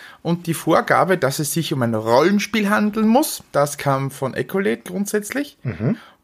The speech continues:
Speaker 1: Und wenn's geht, irgendwas Moderneres, also nicht unbedingt Fantasy-mäßig.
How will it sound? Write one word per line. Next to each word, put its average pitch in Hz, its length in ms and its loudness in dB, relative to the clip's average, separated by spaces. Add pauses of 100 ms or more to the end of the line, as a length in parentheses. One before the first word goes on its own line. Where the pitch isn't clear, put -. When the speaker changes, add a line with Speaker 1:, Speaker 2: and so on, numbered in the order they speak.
Speaker 1:
Und 180 560 2
wenn's 156 280 -6
geht, 156 280 -2
irgendwas 139 600 0
Moderneres, 135 680 4
also 120 220 -2
nicht 143 320 -4
unbedingt 135 320 -4
Fantasy-mäßig. 123 1040 -2